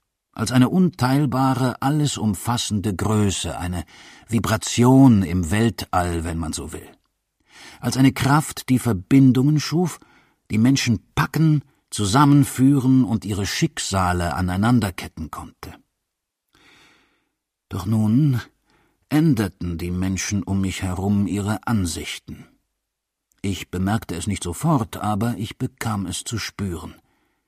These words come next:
Mehr als dreihundert Jahre war ich von Sprengel zu Sprengel, von Land zu Land gewandert und hatte Geschichten erzählt. Liebesgeschichten. Nun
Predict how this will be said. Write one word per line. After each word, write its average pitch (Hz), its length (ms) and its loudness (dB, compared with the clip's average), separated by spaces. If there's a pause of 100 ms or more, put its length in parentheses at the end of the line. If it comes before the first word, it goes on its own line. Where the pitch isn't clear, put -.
(420)
Mehr 156 340 4
als - 300 -2
dreihundert 120 640 2
Jahre - 380 -12 (380)
war 120 260 0
ich 139 200 -4
von 110 180 0
Sprengel 123 560 0
zu 110 160 -6
Sprengel, 87 400 -10 (320)
von 110 240 -2
Land 139 360 4
zu - 260 -8
Land 113 400 0
gewandert 110 720 -2
und - 280 -10
hatte 92 240 -8
Geschichten - 800 -6
erzählt. - 760 -16 (1000)
Liebesgeschichten. - 1120 -6 (1600)
Nun 107 460 0